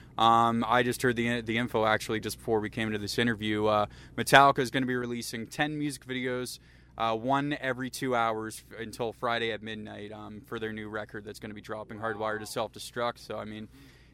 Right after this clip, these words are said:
it's, uh, it's crazy. Obviously, Meshuggah, uh, th-, they dropped a new record as well this year. It's just, uh, it, it's, it's one of those crazy things where it just seems like, uh, <laughs> you know what I mean? All, all these great bands releasing albums, so it's, uh,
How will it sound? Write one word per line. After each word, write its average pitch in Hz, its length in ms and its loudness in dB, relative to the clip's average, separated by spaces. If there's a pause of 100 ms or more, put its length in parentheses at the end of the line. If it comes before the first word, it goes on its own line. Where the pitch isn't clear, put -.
it's, 127 200 -6
uh, 139 200 6
it's 123 100 -2
crazy. 160 400 2
Obviously, 143 380 0
Meshuggah, 131 1000 -2
uh, 113 60 -4
th-, 113 180 -10
they 117 140 -2
dropped 117 320 -2
a - 20 -8
new 113 100 -8
record 110 280 -4
as 101 120 -14
well 110 220 -4
this 107 160 -10
year. 107 120 -12
It's - 120 -18
just, - 220 -14
uh, 107 160 -8 (420)
it, 110 60 -6
it's, 107 260 -6
it's 123 180 -8
one 120 140 -6
of 110 60 -6
those 104 160 -8
crazy 107 320 -10
things 107 340 -10
where 107 140 -10
it - 80 -16
just - 180 -14
seems 107 260 -14
like, 107 280 -10
uh, 110 180 -8 (400)
<laughs> - 320 -20
you 123 80 -6
know 123 80 0
what 117 120 0
I 113 40 -4
mean? 117 160 -6
All, 123 380 2
all 123 200 0
these 120 200 -6
great 117 240 -6
bands 110 260 -6
releasing 107 360 -10
albums, 107 320 -12
so 104 180 -12
it's, 101 180 -14
uh, 104 140 -10